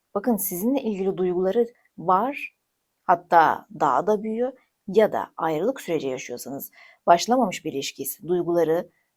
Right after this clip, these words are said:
coşuyor, büyüyor gibi gözüküyor arkadaşlar. Uzaktan sevmek, uzaktan hoşlanmak olarak bunu düşünebilirsiniz. Ayrılık sürecinden geçiyorsanız da evet ayrılığınız var ama duyguları hala devam ediyor. Mesafelere rağmen devam ediyor.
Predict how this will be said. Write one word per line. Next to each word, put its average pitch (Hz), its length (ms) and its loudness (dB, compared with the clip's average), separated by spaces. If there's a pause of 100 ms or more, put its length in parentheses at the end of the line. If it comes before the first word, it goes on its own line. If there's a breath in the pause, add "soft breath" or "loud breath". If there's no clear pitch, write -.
(120)
coşuyor, 156 680 -4
büyüyor 170 300 0
gibi 143 200 -6
gözüküyor 139 440 -6
arkadaşlar. 196 580 -6
Uzaktan 160 540 -8
sevmek, 120 420 -8
uzaktan 165 400 -4
hoşlanmak 123 580 -8
olarak 113 300 -6
bunu 160 100 -14
düşünebilirsiniz. 196 760 -8 (460 loud breath)
Ayrılık 226 380 4
sürecinden 147 600 -6
geçiyorsanız 147 720 -8
da 220 220 -2 (400 soft breath)
evet 160 320 0
ayrılığınız 190 680 -2
var 240 440 -4
ama 143 220 -12
duyguları 180 360 -2
hala 208 440 -2
devam 135 340 -4
ediyor. 110 360 -12 (380)
Mesafelere 180 680 -4
rağmen 165 420 -4
devam 110 380 -6
ediyor. 104 320 -16